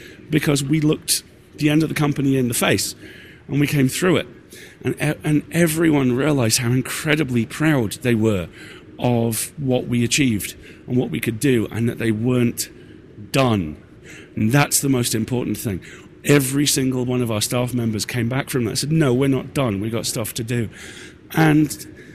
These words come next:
all of them, and I mean, the, the Podcastle team in particular, worked miracles just consistently across that period of time. They did astounding work,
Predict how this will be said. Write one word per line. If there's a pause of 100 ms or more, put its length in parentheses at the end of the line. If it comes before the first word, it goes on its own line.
(340)
all
of
them,
and
I
mean,
the,
the
Podcastle
team
in
particular, (1600)
worked
miracles (300)
just
consistently
across
that
period
of
time.
They
did
astounding
work,